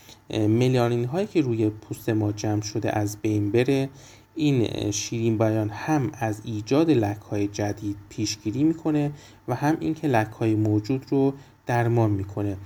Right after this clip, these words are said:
ترکیبات دیگری که این لوسیون داره ویتامین سی پایدار هستش. ویتامین سی با ویتامین سی پایدار فرق می‌کنه. ویتامین سی معمولاً فرار هستش، ولی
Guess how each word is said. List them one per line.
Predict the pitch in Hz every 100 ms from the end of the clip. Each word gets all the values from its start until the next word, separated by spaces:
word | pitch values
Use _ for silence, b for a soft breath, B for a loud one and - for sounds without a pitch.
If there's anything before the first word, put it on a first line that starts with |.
| B B B -
ترکیبات | 180 180 - 170 165 165
دیگری | 165 156 151 147
که | 147 156 151 147 B _
این | 147 143 135
لوسیون | 113 131 135 - 139 131 123
داره | 123 123 120 120 b b _
ویتامین | 120 123 135 113 107
سی | 110 - 131
پایدار | 131 - 117 107 110 117
هستش. | 131 147 143 - 127 123 - B B _
ویتامین | 151 170 160 160 151
سی | - 151 156
با | 147 139
ویتامین | 135 143 147 139 135
سی | 135 143 135
پایدار | - 117 110 117 123
فرق | 127 127 117 110
می‌کنه. | 98 101 98 98 B B -
ویتامین | 156 165 156 151
سی | -
معمولاً | 156 139 135 139 147
فرار | 143 123 113 117 117 143
هستش، | 143 147 135 127 - B B B B 143
ولی | 143 151 151